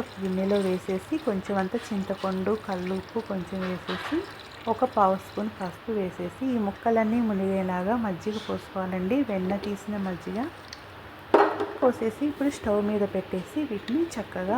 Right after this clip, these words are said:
మెత్తగా అయ్యే వరకు ఉడకనివ్వాలండి. ఇలా మజ్జిగలో ఉడికించిన కాకరకాయ ముక్కలతో కూర చేసుకున్నామంటే చాలా టేస్టీగా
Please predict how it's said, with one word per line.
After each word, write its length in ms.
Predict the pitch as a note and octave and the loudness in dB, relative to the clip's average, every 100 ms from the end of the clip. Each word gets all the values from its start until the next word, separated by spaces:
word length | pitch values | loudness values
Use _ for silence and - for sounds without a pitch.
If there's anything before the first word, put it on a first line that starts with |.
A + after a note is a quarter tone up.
| B3 | 2
మెత్తగా 460 | G3 - - F#3 G3 | -2 -4 -2 0 2
అయ్యే 200 | F#3+ F#3 F3 | 2 0 0
వరకు 220 | F3 - A#3+ | -2 0 0
ఉడకనివ్వాలండి. 880 | F#3 - F#3+ F#3+ F3+ F3 E3+ E3+ B3 F4 - - - - - - - - - - - - - - - - - - - - - - - - - - - - - - - - - - - - - - - - - - - - - - G#3+ | 0 -2 -2 0 0 0 0 0 0 -2 -8 -14 -14 -16 -16 -16 -16 -14 -14 -16 -16 -16 -16 -16 -16 -16 -16 -16 -16 -16 -16 -14 -14 -14 -14 -14 -14 -14 -14 -14 -14 -14 -14 -14 -14 -16 -16 -16 -16 -16 -16 -16 -16 -14 -14 -2 2
ఇలా 160 | A3 G#3 | 4 4
మజ్జిగలో 460 | G3 E3+ G#3 A3+ B3 A3+ | 2 0 0 6 6 6
ఉడికించిన 500 | G3+ - F#3+ - G#3+ G#3+ | 4 -2 -6 -4 -4 -4
కాకరకాయ 480 | F#3 E3+ F#3+ G3 G3+ F#3+ | -4 0 2 4 2 0
ముక్కలతో 420 | - E3+ E3+ A3 A3 | -2 -4 -2 -2 -2
కూర 160 | F3+ F3 F3+ | 0 0 0
చేసుకున్నామంటే 680 | F#3 F3 - F3 F3 E3+ B3 B3 - | -6 -6 -8 -6 -4 -2 -2 -4 -6
చాలా 340 | G#3 F3+ F3+ G#3 G#3+ | -2 0 2 0 0
టేస్టీగా 480 | F#3 F#3 - G#3+ | -2 -4 -6 -2